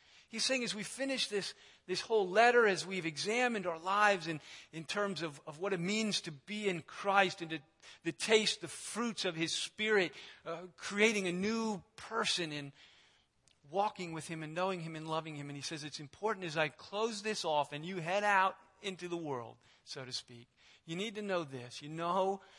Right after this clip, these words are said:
you need to know that you will not be left in your sin, that he protects you and that he keeps you from the evil one because you are his child." And the whole world lies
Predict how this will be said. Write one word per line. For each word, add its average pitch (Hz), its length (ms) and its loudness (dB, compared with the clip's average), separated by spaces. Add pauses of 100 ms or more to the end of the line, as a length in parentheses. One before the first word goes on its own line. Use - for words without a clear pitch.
(180)
you 165 80 -4
need 185 180 0
to 202 60 -2
know 143 440 -4 (440)
that 160 140 0
you 156 120 -4
will 175 220 2
not 196 280 4 (260)
be 175 100 -4
left 180 380 4
in 190 80 -6
your 175 120 -2
sin, 151 500 4
that 135 100 -4
he 139 80 -8
protects - 600 -2
you 147 160 -4
and 143 120 -6
that 139 60 -6
he 139 120 -6
keeps - 400 -4
you 262 60 -2
from 233 220 -4
the 220 100 -6 (100)
evil 175 320 -4
one 139 320 -4 (260)
because 156 300 -4
you 220 140 0
are 254 100 6
his 202 200 0
child." 139 420 -2 (4000)
And 147 80 -12
the 143 80 -6
whole 165 160 -2
world 156 360 0
lies 131 560 -2